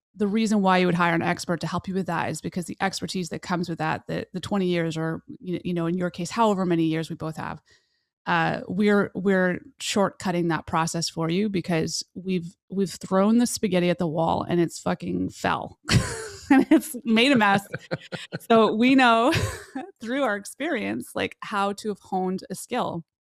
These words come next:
Speaker 2: Yeah.
Speaker 1: And, uh, like, even for me, it's like admitting what you don't know. Like, I know that there are graphic designers out there that are, like,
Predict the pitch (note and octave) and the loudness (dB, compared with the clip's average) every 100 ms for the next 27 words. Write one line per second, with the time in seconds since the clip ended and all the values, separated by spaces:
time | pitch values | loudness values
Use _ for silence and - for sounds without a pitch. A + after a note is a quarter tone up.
0 | _ C#3 B2+ - - F#3 F3 F3+ F3 F3+ | _ -10 -10 -14 -8 -6 -4 -4 -4 -6
1 | - - A#3+ B3 B3 A3+ G3 F3+ G#3+ G#3 | -14 -4 -2 0 -2 -4 -4 -4 -2 -2
2 | F#3 F3 _ _ _ F#3+ F#3+ F#3 F3 E3 | -4 -8 _ _ _ -6 -2 -2 -4 -4
3 | E3+ F3 F#3 - - - F#3+ G#3+ F#3+ F3 | -4 -4 -4 -4 -10 -4 0 0 0 0
4 | F#3+ E3 E3+ E3 D#3+ F3+ D#3+ E3+ E3 E3 | -2 -4 -6 -8 -6 -6 -6 -12 -12 -8
5 | F3+ E3 F3 - D#3 E3+ D#3+ D#3+ - F3 | -6 -6 -8 -10 -12 -10 -10 -8 -8 -10